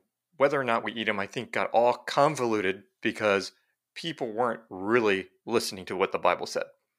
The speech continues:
They were listening to what their culture says and what the churches are saying, and that's not always what God said. So it got really confusing,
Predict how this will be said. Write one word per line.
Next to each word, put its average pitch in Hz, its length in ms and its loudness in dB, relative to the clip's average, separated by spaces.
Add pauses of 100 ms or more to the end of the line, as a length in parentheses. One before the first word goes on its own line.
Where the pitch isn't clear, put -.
(880)
They 107 120 0
were 104 220 -2
listening 113 460 0
to 117 120 -4
what 98 140 -8
their 92 140 -2
culture 180 460 0
says 131 640 2 (580)
and 104 200 -10
what 104 160 -2
the - 60 -4
churches 180 500 2
are 139 60 -2
saying, 117 580 0 (460)
and 101 200 -6
that's 120 180 0
not 143 400 0
always 131 360 -2
what 104 140 -2
God 90 240 0
said. - 160 -8 (1040)
So - 140 -8
it 113 60 -8
got 120 180 0
really 151 240 4
confusing, 110 680 0